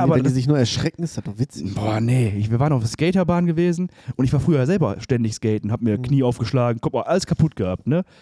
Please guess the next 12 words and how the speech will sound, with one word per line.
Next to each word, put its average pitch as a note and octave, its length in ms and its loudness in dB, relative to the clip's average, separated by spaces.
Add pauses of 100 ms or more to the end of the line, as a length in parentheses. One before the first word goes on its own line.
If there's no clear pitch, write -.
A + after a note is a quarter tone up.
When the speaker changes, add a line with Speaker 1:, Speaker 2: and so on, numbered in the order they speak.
(240)
Speaker 1:
Das A2 120 -4
war D#3+ 80 2
nicht E3+ 140 0
schlimm, D3 140 2
aber A#2 160 2
sobald D#3+ 240 0
ein D#3 80 -4
Kind G3+ 260 0
irgendwie D#3 180 0
schon C#3+ 140 0
nur C#3 140 2
stolpert, F3+ 500 0